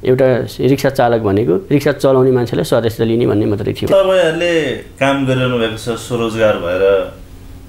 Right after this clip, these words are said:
Speaker 2: एउटा, अ, त्यहाँ तपाईँहरू आफै स्वरोजगार त हुनुभयो, अरूलाई पनि रोजगारी दिनुभएको छ, होइन?
Speaker 1: उम्।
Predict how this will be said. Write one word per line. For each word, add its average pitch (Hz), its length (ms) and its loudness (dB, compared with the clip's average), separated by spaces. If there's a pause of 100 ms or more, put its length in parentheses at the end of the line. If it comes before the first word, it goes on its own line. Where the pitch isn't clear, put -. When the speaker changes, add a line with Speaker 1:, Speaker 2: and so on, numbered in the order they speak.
(180)
Speaker 2:
एउटा, 98 560 -2 (880)
अ, - 20 -16 (300)
त्यहाँ 107 180 -2
तपाईँहरू 107 380 0
आफै 98 260 0
स्वरोजगार 110 400 -2
त 101 80 -6
हुनुभयो, 104 340 -4
अरूलाई 110 320 0
पनि 104 160 -6
रोजगारी 98 340 -2
दिनुभएको 87 480 -10
छ, 85 120 -14
होइन? 87 440 -10
Speaker 1:
उम्। 131 100 -4